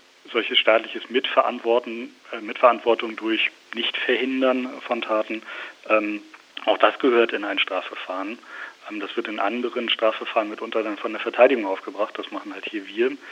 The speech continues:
Ähm, genau. Insofern, es ist natürlich richtig, dass der Prozess nicht das gesamte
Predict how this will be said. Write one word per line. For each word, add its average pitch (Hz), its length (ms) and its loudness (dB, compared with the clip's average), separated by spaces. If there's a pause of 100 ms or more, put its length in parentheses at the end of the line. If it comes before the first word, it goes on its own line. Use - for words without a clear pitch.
(480)
Ähm, 104 420 -2 (160)
genau. 90 320 -4
Insofern, 123 560 2 (540)
es 117 140 0
ist 143 100 -4
natürlich 131 340 0
richtig, - 440 -4 (260)
dass 117 200 0
der 110 260 2
Prozess - 520 -8
nicht 123 240 -8
das 104 200 -2
gesamte 101 720 -6